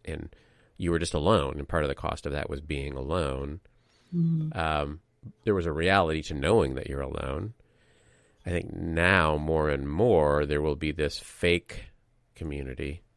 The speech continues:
Speaker 1: this fake connection, which, uh, I think the only way to inoculate ourselves from that is to be in real connection and real community, real
Speaker 2: Mm-hmm.
Speaker 1: worship,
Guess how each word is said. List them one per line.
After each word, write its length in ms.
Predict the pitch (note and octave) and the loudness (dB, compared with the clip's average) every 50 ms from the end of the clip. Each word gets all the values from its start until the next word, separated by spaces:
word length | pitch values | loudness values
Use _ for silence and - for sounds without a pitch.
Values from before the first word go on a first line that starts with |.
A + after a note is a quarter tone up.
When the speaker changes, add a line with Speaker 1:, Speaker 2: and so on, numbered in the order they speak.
| _ _ _ - | _ _ _ -14
Speaker 1:
this 200 | - F2 - - | -12 -12 -12 -12
fake 580 | - - - - E2+ D#2+ D#2+ - _ - - - _ _ _ _ _ _ | -18 -18 -6 -2 0 0 0 -2 _ -18 -20 -20 _ _ _ _ _ _
connection, 760 | - - C#2+ B1+ C2 C2 - - - D2+ C2+ C2+ C2+ D2+ D#2+ _ _ _ _ _ _ _ _ _ _ _ _ _ _ _ _ _ | -12 -10 -8 -8 -8 -8 -10 -10 -8 -6 -6 -6 -6 -10 -12 _ _ _ _ _ _ _ _ _ _ _ _ _ _ _ _ _
which, 440 | - F#2 F2+ - - - - - - - _ _ - | 0 0 0 0 -2 -8 -12 -14 -16 -18 _ _ -8
uh, 320 | E2+ E2+ D#2+ F2 - G2+ G#2 - - | -6 -4 -4 -4 -6 -6 -10 -14 -18
I 100 | - - | -16 -16
think 320 | - - - F#2 E2 - - | -14 -8 -6 -6 -6 -6 -4
the 80 | E2 | -4
only 160 | D#2 D#2+ D#2+ | -4 -2 -2
way 120 | D#2 D2+ D2 | -2 -2 -2
to 200 | D2+ D#2 D2 C#2+ - _ _ _ _ _ - | -2 -2 -4 -4 -6 _ _ _ _ _ -12
inoculate 640 | - E2+ D#2 D2 D2+ - - - E2+ D2+ D#2 D#2 - _ - | -10 -8 -6 -6 -6 -8 -8 -8 -6 -4 -4 -6 -8 _ -12
ourselves 360 | - - - - G2+ C3 - | -12 -8 -4 -4 -4 -4 -6
from 140 | - E2 D#2 | -8 -8 -8
that 220 | D2 D2+ - - | -6 -6 -6 -6
is 120 | D2 - - | -8 -12 -8
to 100 | - E2 | -10 -10
be 280 | D2 E2 D#2 D#2 D#2+ D2 | -6 -6 -4 -4 -4 -4
in 120 | C#2+ C#2+ | -4 -6
real 220 | C#2+ D2+ D#2 D2 C#2 | -6 -4 -4 -4 -4
connection 480 | - - E2 E2 F2 E2+ - - E2 | -6 -4 -2 -2 -2 -2 -4 -10 -12
and 140 | C#2+ C#2 C#2 | -10 -10 -8
real 180 | C#2+ D2 D2+ D2 | -6 -6 -6 -8
community, 720 | - - F2+ D#2 D2 D2 C#2+ D2 C#2+ D2 C#2+ D2 D2+ - _ _ _ _ _ _ _ _ _ _ _ _ - | -8 -10 -10 -8 -8 -6 -8 -8 -8 -8 -8 -8 -8 -10 _ _ _ _ _ _ _ _ _ _ _ _ 0
real 380 | F3 E3+ D#3+ E3 - A2 G2+ | 0 0 4 4 6 6 6
Speaker 2:
Mm-hmm. 80 | E2 D2+ | 6 4
Speaker 1:
worship, 440 | D#2 D2+ D2+ - - E2 D2 C#2+ _ | 2 0 0 -2 -4 -6 -6 -6 _